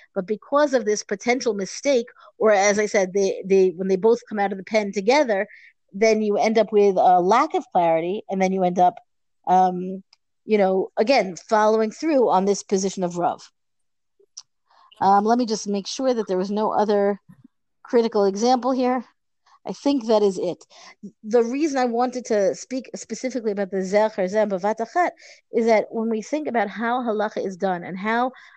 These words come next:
how we come to apply halacha to different cases, these are critical understandings of literally how things happen. Zeh Acher Zeh means things take place in sequence, right? Bevat Achat, things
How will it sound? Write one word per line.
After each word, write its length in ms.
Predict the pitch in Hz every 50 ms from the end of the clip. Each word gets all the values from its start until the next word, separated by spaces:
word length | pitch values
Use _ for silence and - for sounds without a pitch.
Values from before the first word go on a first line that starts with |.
| - _ _
how 240 | - 233 233 233 247
we 140 | 247 226
come 300 | 220 - - 226 226 233 -
to 380 | - 208 202 196 190 190 196 190 _ _ _ _ _
apply 680 | - - _ - - - 226 233 240 240 226 202 180 180
halacha 420 | 175 180 185 190 185 185 - 185
to 100 | 185 -
different 340 | 190 180 202 190 - 208 220
cases, 500 | - 269 294 302 - 220 196 202 208 - _ _ _ _ _ _ _ _ -
these 480 | 190 185 233 254 254 262 269 269 226 - -
are 420 | - 208 202 208 202 202 202 196 - _ -
critical 440 | - - 233 220 214 220 - 202 190
understandings 760 | - 190 190 196 190 190 185 - - 214 208 214 196 190 196
of 180 | 196 175 180 180 -
literally 400 | 185 226 277 277 262 208 185 185
how 200 | 170 180 185 185
things 240 | 190 - 196 202 -
happen. 360 | 247 240 262 262 - 170 175 - _ _ - _ _ -
Zeh 280 | 185 - 226 247 247 -
Acher 320 | - 208 - - 185 185
Zeh 180 | 202 254 269 240
means 300 | 226 247 247 233 196 -
things 220 | - 220 240 -
take 180 | - 226 220 -
place 200 | 196 190 196 202
in 80 | 208
sequence, 520 | - - 311 311 - 170 - - _ - - _ _ _ _ _ _ _ _
right? 220 | 202 208 233 214
Bevat 300 | 185 208 190 226 226 226
Achat, 300 | 226 220 - 294 294 240
things 240 | - 220 208 220 180